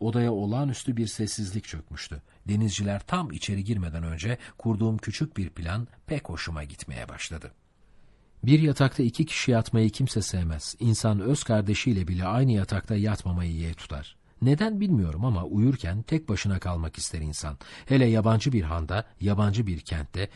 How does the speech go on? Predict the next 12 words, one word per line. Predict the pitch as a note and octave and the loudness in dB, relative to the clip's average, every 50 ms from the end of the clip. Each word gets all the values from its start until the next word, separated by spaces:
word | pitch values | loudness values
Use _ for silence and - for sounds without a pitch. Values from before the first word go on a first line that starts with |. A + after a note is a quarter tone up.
| - - | -12 -6
bilmediğiniz | - F#2+ C3+ D#3+ C#3+ B2+ A#2 G#2+ A2+ A2+ A2 G#2+ G2 F#2 | 0 2 4 6 6 6 6 6 4 4 2 2 0 0
bir | G#2+ G#2+ | 0 0
adamla | G#2 F#2+ F#2 A2 G#2 G2 F2+ E2 | 0 -2 -2 -2 0 0 0 -2
yatacaksınız. | D#2+ D#2+ E2+ - - F#2 D2+ E2+ D#2 - - - D#2+ D2 - - - - - - - - | -4 -4 -4 -4 -4 -4 -4 -4 -6 -6 -8 -8 -8 -8 -8 -10 -14 -16 -18 -16 -10 -6
Üstelik | A2 G#2+ - - B2 A2+ A2+ G#2 - | -6 -4 0 2 2 2 2 2 2
de | A#2 G#2 F#2+ | 2 2 2
bu | A#2+ D3 | 4 4
yabancı | C3+ G#2 F2 F2+ F2 E2 D#2+ - A#2 C3 - - - - | 4 4 2 0 -2 -2 -2 -2 -2 -2 -2 -4 -12 -8
bir | - G2 A#2 A#2+ | -4 -2 -2 -2
zıpkıncıysa | G2+ E2+ E2 F#2+ G#2 - - - A#2 A2+ G#2+ A#2+ A#2 G2 - - D#2 D2 - _ _ _ _ _ - | -2 -2 -4 -4 -4 -4 -2 0 0 2 2 2 0 0 -2 -6 -8 -10 -10 _ _ _ _ _ -4
iş | A2 G#2 - - - | -2 -2 -2 -4 -4
büsbütün | F#2+ B2 D3 - - - E2 - - E2 F#2 F#2+ - | -2 -2 -2 -2 -4 -10 -10 -8 -6 -6 -6 -6 -8